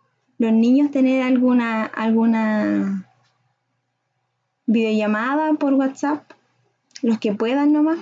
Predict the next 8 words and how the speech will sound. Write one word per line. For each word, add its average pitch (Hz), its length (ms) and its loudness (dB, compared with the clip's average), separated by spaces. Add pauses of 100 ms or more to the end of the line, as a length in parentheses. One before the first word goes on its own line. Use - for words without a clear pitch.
porque 277 400 -2
tenemos 254 400 0
que - 80 -6
hablar 233 200 -2
algo 240 180 2
muy 254 100 4
importante. 294 560 -2 (1040)
<laughs> 302 840 -2